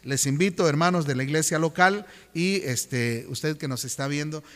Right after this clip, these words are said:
que podamos ir un momentito al libro de los Hechos,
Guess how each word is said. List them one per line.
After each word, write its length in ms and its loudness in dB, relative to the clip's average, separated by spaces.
que 140 -4
podamos 440 2
ir 120 0
un 120 0
momentito 760 -2
al 160 -2
libro 260 0
de 80 0
los 280 -2
Hechos, 640 0